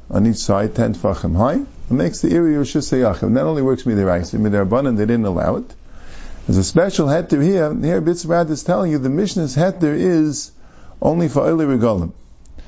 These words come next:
The people used to go Oile Regel, used to come in caravans from all over Eretz Yisrael to Yerushalayim. They needed water for the behemoths and for themselves, we'll see. And Mela, then they were mutter to use the Pasi B'Reis. Otherwise, you have to find another Eitzah.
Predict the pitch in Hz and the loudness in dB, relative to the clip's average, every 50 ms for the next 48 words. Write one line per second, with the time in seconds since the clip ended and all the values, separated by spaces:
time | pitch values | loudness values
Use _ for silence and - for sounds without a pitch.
0 | - - - - - - - - - 101 - - 143 170 156 151 151 156 147 - | -16 -18 -18 -18 -16 -16 -14 -2 -2 0 2 4 2 4 4 2 2 2 2 0
1 | - 135 127 143 147 139 139 147 143 135 123 117 104 101 92 90 110 - - - | 0 2 2 2 2 2 0 0 0 0 0 0 0 0 0 -2 -2 -4 -4 -6
2 | 127 110 - - 117 - 139 147 156 156 147 135 120 95 90 - - - - - | -8 -6 -6 -6 -4 -2 0 0 0 0 0 0 -2 -4 -6 -14 -18 -20 -20 -20
3 | - - - - - - - 113 101 87 - 135 143 156 156 151 127 120 131 123 | -20 -20 -20 -20 -6 0 2 2 2 4 2 2 2 2 2 0 2 2 2 2
4 | 120 117 95 98 110 117 131 147 143 135 131 117 120 120 120 117 - - 95 - | 0 0 0 2 2 2 2 2 0 0 0 2 2 0 0 0 -4 -6 -6 -2
5 | - 131 131 123 - - 117 107 - - 98 92 87 90 101 117 123 110 107 117 | -2 0 0 0 -2 -2 -6 -4 -2 -2 0 0 2 2 2 2 0 2 2 0
6 | 139 139 127 120 110 110 123 135 123 113 90 110 107 98 87 92 85 82 82 98 | 0 2 0 0 0 0 0 0 0 -2 -2 -2 -2 -2 0 2 2 2 2 2
7 | - 202 - - - - - - - - - - - - - - - - - - | 2 0 -4 -8 -10 -10 -10 -10 -10 -10 -12 -10 -8 -8 -8 -8 -8 -8 -6 -4
8 | - - - - 120 113 104 95 113 107 107 98 90 - 101 120 - 180 190 - | -4 -4 2 2 2 4 4 2 2 2 2 2 4 4 4 4 4 0 -2 -2
9 | - 117 104 98 - 139 156 202 214 - - - - - - - - - 147 147 | 0 0 0 0 0 0 0 0 0 -2 -6 -8 -10 -8 -8 -6 -2 0 0 2
10 | 151 160 170 226 240 214 185 175 170 156 185 202 196 190 185 185 - 160 156 160 | 2 0 2 2 2 2 2 0 0 0 0 0 0 0 -2 -2 0 0 0 0
11 | 156 156 175 185 - 165 151 - 156 160 170 165 131 139 127 131 143 139 135 - | 2 2 0 0 0 0 -2 0 0 2 2 2 2 0 0 0 0 0 0 -2
12 | - 123 104 101 98 95 95 87 76 - 185 185 170 160 151 139 113 143 143 131 | -2 0 2 2 2 2 0 0 -2 -2 0 0 2 2 0 0 0 -2 -2 -2
13 | - 123 110 127 123 117 113 107 110 110 110 92 101 87 87 85 - - - | -4 -2 -2 0 0 2 0 2 2 0 0 0 0 -2 -4 -6 -8 -10 -14